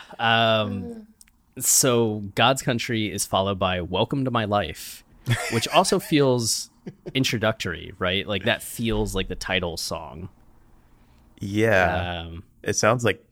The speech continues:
Speaker 2: uh, I don't know. It sounds like a sitcom. <laughs>
Speaker 1: "Hey, everybody. Welcome to my life. <laughs> I'm Kanye West."
Speaker 2: The second half of the album is just skits.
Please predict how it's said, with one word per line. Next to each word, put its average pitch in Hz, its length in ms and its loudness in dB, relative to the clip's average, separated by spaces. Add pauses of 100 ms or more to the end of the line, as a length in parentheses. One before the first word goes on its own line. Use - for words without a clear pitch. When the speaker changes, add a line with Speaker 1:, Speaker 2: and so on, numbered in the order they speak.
(140)
Speaker 2:
uh, 80 440 -2 (1200)
I 95 60 0
don't 98 120 -2
know. 92 120 0
It 80 60 -10
sounds 95 160 -6
like 95 100 -4
a 95 40 -12
sitcom. - 560 -8 (1000)
<laughs> - 140 -6
Speaker 1:
"Hey, 359 80 2 (540)
everybody. 131 400 2 (120)
Welcome 214 400 4
to 151 60 0
my 156 180 0
life. 151 440 -2 (300)
<laughs> - 260 -16
I'm 240 140 -4
Kanye 131 380 0
West." 120 440 -2 (320)
Speaker 2:
The 113 80 -4
second - 280 2
half 110 180 4
of 101 60 -6
the 92 80 4
album 90 300 0
is 82 100 -8
just - 320 -8
skits. - 600 -10